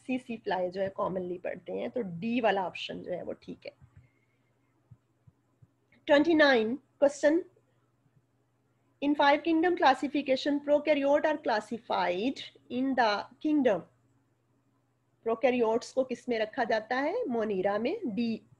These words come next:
तो लास्ट वाला ऑप्शन आएगा इसमें मोनीरा। थर्टी पे, a taxon is, इसका ऑप्शन भी डी आएगा, formal grouping at any level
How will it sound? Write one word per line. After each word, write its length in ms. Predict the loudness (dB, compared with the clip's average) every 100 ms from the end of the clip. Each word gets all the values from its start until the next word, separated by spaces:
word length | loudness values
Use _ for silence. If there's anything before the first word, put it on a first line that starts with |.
| -6
तो 60 |
लास्ट 400 | 0 2 0 0
वाला 200 | 0 0
ऑप्शन 360 | 0 -2 -2 -2
आएगा 280 | -2 0 -2
इसमें 360 | -2 -4 -4
मोनीरा। 440 | -2 -2 -2 -4 -6 -10 -20 -20 _ -18 -2 -2 -2 _ -20 _ _ _ _ _ _ -8 0
थर्टी 240 | 2 2
पे, 240 | 4 4 4
a 80 | 4
taxon 640 | 2 0 4 4 6 4
is, 260 | 2 -2 -8 _ _ _ _ -10
इसका 260 | -8 -4 -2
ऑप्शन 400 | -2 0 0 0
भी 100 | 0
डी 220 | 2 6
आएगा, 520 | 6 6 4 2 2
formal 340 | 2 2 2
grouping 460 | 0 -2 -4 -2 0
at 140 | 2 2
any 280 | 0 2 4
level 320 | 4 4